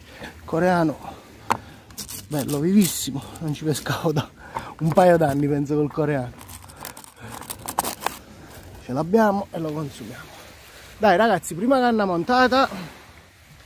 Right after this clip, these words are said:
La Trident Evocast è già in acqua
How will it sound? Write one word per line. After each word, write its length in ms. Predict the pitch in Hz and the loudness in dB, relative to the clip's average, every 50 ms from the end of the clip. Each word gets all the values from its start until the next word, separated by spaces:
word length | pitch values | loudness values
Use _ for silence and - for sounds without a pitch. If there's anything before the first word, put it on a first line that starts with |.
| - - - - - - - - - - - - - - - - - - - - - - - - - - | -20 -20 -20 -20 -20 -20 -20 -20 -20 -20 -18 -18 -18 -18 -16 -16 -16 -18 -18 -18 -18 -18 -18 -18 -10 -4
La 140 | 151 175 175 | 0 2 4
Trident 500 | 214 220 220 196 208 202 190 196 - 196 | 4 4 4 4 4 2 2 2 2 0
Evocast 680 | 175 165 180 196 - 269 262 240 220 - - - - - - - - - - - - - - - - - - - - - - - - - - - - - - - - - - - - - - - - - - - - - - - - - - - - - - - - - - - - - | 2 2 2 2 2 4 4 4 2 0 -6 -14 -18 -18 -18 -18 -18 -20 -20 -20 -20 -20 -20 -20 -20 -20 -20 -20 -20 -20 -20 -20 -20 -20 -20 -20 -20 -18 -18 -18 -16 -16 -18 -18 -18 -16 -16 -14 -14 -14 -14 -14 -12 -12 -12 -12 -12 -14 -16 -18 -20 -18 -16 -14 -14 -14 -14 -14 -14 -12
è 120 | - 165 156 | -10 -8 -6
già 140 | 139 170 160 | -4 -2 0
in 120 | 151 151 | 0 0
acqua 480 | 147 127 - - - - 208 233 254 202 | 0 -2 -4 -10 -8 -2 0 2 2 0